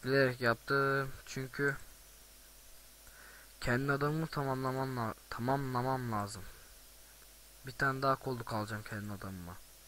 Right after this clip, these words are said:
Bir tane kolluk, bir tane mesela bacaklık. Oy anasını. Ne kadar pahalı ya. Ne o dedik lan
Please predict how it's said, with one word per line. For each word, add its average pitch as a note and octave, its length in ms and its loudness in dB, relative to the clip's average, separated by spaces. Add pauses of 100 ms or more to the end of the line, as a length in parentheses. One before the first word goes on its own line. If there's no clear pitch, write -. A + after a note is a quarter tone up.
(1500)
Bir - 60 -14
tane C3+ 240 2
kolluk, C3+ 500 -2 (120)
bir A#2+ 80 -8
tane C3 360 0 (560)
mesela A#2 460 0
bacaklık. A#2+ 680 -4 (3000)
Oy B2+ 220 -6
anasını. A#2 420 -6 (760)
Ne A#2+ 80 -4
kadar A#2+ 280 -8
pahalı A2+ 360 -6
ya. G#2 240 -8 (1900)
Ne C3 80 -4
o C3 140 -2
dedik A#2+ 240 -6
lan A#2 160 -2